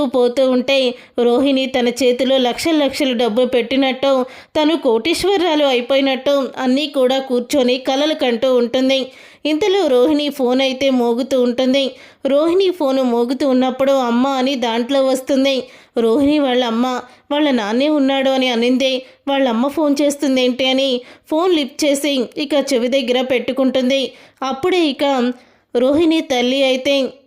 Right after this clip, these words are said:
రోహిణి ఏంటో తెలియదు కానీ ఉన్నట్టుండి చిన్నుగాడికి సడన్గా కళ్ళు తిరిగి పడిపోయాడు, వాడి నోట్లో నుంచి రక్తం కూడా వస్తుందమ్మా, నువ్వు అర్జెంటుగా రా తల్లి అని అంటూ ఉంటుంది. రోహిణి తల్లి అయితే,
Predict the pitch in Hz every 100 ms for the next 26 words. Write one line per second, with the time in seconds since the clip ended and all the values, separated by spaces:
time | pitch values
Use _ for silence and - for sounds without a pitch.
0 | _ 277 247 247 277 277 262 - _ _
1 | - 262 254 254 302 294 247 254 262 262
2 | 254 262 269 208 - 262 254 285 277 254
3 | 247 269 240 - _ - 320 302 359 285
4 | 254 247 240 285 277 254 247 269 277 254
5 | - - - - 294 311 320 254 247 269
6 | 262 233 262 269 262 254 269 254 - -
7 | _ _ _ _ - 254 262 262 247 -
8 | 262 254 294 330 311 277 247 285 240 220
9 | 330 311 294 254 254 247 - 269 262 247
10 | 254 254 - - 311 330 262 208 294 277
11 | 262 277 269 262 277 262 277 262 - 269
12 | 269 285 247 - 247 240 277 269 254 240
13 | 254 269 269 233 - - - 247 262 269
14 | 285 262 247 254 254 254